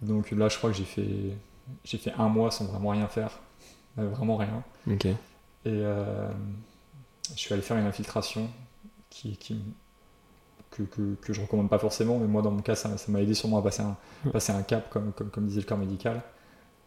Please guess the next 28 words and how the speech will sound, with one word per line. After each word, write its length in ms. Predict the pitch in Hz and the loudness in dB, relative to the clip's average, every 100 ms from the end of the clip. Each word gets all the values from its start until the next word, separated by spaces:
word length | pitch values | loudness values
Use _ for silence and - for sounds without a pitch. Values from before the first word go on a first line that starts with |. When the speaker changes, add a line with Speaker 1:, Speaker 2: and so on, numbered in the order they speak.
| - - 131 | -20 -12 -2
Speaker 1:
Et 500 | 110 107 101 101 98 | 2 2 2 2 0
du 140 | 98 | -2
coup, 260 | - 127 123 | 0 6 8
à 60 | |
la 60 | 131 | 6
suite 160 | - | 4
de 40 | 117 | 2
l'infiltration, 680 | 113 110 - - - 123 120 | 2 -2 -2 -2 -2 0 2
ben, 180 | 104 98 | 0 0
on 100 | 98 | 0
refait, 320 | 98 101 - 110 | 2 2 4 4
euh, 460 | 104 98 95 95 98 98 - - - - | 4 2 0 -2 -4 -8 -10 -20 -20 -18
je 100 | - | -10
crois 120 | 104 | -8
que 60 | |
c'est 80 | - | -4
une 60 | 101 | 2
dizaine 160 | 104 | 4
de 60 | 107 | 6
jours 160 | 110 - | 4 2
qui 60 | |
est 40 | 107 | 0
préconisé 440 | 107 107 101 101 | -2 0 0 0
de, 160 | 101 98 | 0 0
de 120 | 98 | 0
repos, 380 | 98 95 117 117 | 0 0 2 2
donc, 220 | 107 95 | 2 -2
euh, 100 | 104 | -6